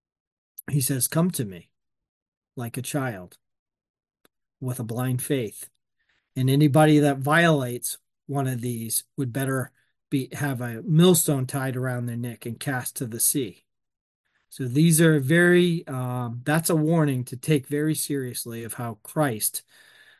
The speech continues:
the creator, th-, what he thinks about children.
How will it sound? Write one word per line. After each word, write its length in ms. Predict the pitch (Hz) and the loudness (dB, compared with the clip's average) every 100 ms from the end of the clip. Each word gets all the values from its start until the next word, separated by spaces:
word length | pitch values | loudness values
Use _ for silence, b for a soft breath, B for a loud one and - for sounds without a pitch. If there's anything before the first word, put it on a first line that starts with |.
| b | b
the 120 | 135 | -8
creator, 560 | 131 160 156 151 127 123 | -2 4 6 6 2 -4
th-, 180 | - - _ _ _ _ | -8 -20 _ _ _ _
what 180 | - 139 | -6 2
he 80 | 160 | 2
thinks 380 | 151 151 123 - | 4 2 0 -4
about 380 | 120 117 107 - _ _ | -6 -6 -10 -14 _ _
children. 500 | - 127 110 95 | -6 -6 -6 -12